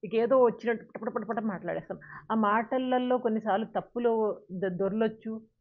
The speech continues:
ఇంకా చాలా పెద్ద బ్లండర్స్ కూడా అవ్వచ్చు. So, కాబట్టి కొంచెం మెల్లగా, నెమ్మదిగా మాట్లాడండి.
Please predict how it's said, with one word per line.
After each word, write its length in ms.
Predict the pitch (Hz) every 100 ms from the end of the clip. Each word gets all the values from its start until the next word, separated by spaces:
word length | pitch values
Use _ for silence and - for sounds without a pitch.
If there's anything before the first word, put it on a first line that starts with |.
| _ _ _ _ _ -
ఇంకా 180 | 190 214 214
చాలా 200 | 190 208
పెద్ద 180 | 196
బ్లండర్స్ 520 | 185 170 170 190 214 214
కూడా 200 | 233 226
అవ్వచ్చు. 460 | 220 220 226 233 -
So, 120 | -
కాబట్టి 460 | 214 175 175 180 302 440 - - - _ -
కొంచెం 300 | 220 208 196
మెల్లగా, 300 | 190 214 226
నెమ్మదిగా 400 | 196 170 233 233
మాట్లాడండి. 540 | 190 165 170 165 151